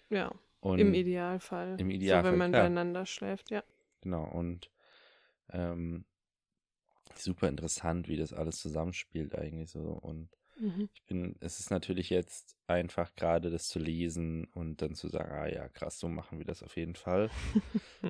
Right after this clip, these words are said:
Speaker 2: Ja, let's see. Also lass uns schauen, wie wir in, weiß ich nicht, sechs Wochen irgendwie darüber berichten können oder so.
Speaker 1: Ja.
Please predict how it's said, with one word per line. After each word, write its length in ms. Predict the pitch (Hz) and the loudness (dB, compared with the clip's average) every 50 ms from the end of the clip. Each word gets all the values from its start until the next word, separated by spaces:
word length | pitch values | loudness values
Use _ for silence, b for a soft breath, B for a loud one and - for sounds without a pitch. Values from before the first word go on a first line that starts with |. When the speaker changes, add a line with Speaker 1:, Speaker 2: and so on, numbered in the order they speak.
| - - 214 | -4 -4 -2
Speaker 2:
Ja, 240 | - 80 78 76 73 - | 0 2 4 4 4 2
let's 240 | - 82 - - - | 0 -2 -2 -2 -4
see. 240 | - 85 76 76 76 - | -2 -2 -2 -2 -4 -2
Also 260 | - 85 80 82 82 - 65 | 0 2 2 2 2 0 2
lass 200 | 78 85 82 - | 2 2 2 0
uns 120 | 82 - | -4 -4
schauen, 400 | - - 82 80 80 80 78 78 | 2 4 4 4 4 4 2 0
wie 480 | 80 80 80 80 78 78 78 78 78 78 | 0 0 0 0 0 0 -2 -2 -4 -6
wir 460 | - 80 82 80 78 78 76 78 - | -6 -2 0 0 2 2 2 0 -2
in, 400 | - 78 80 78 78 78 78 76 - - | -2 -4 -4 -4 -4 -4 -6 -6 -6 -4
weiß 160 | 78 78 78 | -2 -2 -2
ich 120 | 80 - | -4 -8
nicht, 300 | - 80 78 76 - - | -8 -8 -8 -8 -10 -12
sechs 380 | - - 78 76 - - - - | -8 -6 -6 -6 -6 -6 -2 2
Wochen 300 | 82 80 - - 82 78 | 2 2 2 0 -6 -4
irgendwie 320 | - 80 78 80 78 78 71 | -2 -2 -2 -2 -2 -2 -2
darüber 320 | - 78 80 78 78 80 | -2 -2 -2 -2 -2 -4
berichten 440 | - - - 78 82 - - - 87 | -4 -4 -4 -4 -4 -6 -8 -12 -10
können 280 | - - 87 82 85 87 | -6 -4 -4 -2 -2 -4
oder 220 | 87 87 87 82 | -4 -4 -4 -4
so. 200 | 82 82 87 95 240 | -2 -4 -4 -2 0
Speaker 1:
Ja. 180 | 240 226 226 | 0 0 0